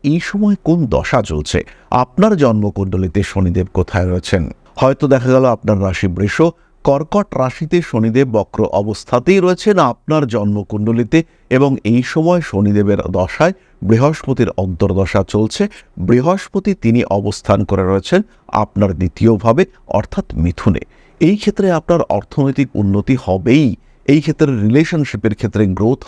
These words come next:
হবেই, এরকম পরিমণ্ডল আপনি পেতে চলেছেন। আবার এই শনিদেবী অবস্থান করে রয়েছে আপনার অষ্টমে,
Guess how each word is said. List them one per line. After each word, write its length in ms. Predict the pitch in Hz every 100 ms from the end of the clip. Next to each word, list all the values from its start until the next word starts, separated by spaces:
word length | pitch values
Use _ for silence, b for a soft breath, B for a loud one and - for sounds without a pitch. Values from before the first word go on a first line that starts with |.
| -
হবেই, 440 | 90 98 131 107 _ _ _ -
এরকম 400 | 170 190 175 151
পরিমণ্ডল 580 | 110 101 101 107 113 196 - -
আপনি 320 | 104 - 113
পেতে 300 | 107 92 98
চলেছেন। 520 | - 92 92 - 101 67 b b
আবার 220 | 131 151
এই 160 | 147 190
শনিদেবী 480 | - 220 214 214 208
অবস্থান 520 | 160 147 - 165 156
করে 160 | 143 127
রয়েছে 320 | 120 113 120
আপনার 260 | 107 107 90
অষ্টমে, 460 | 95 - 151 180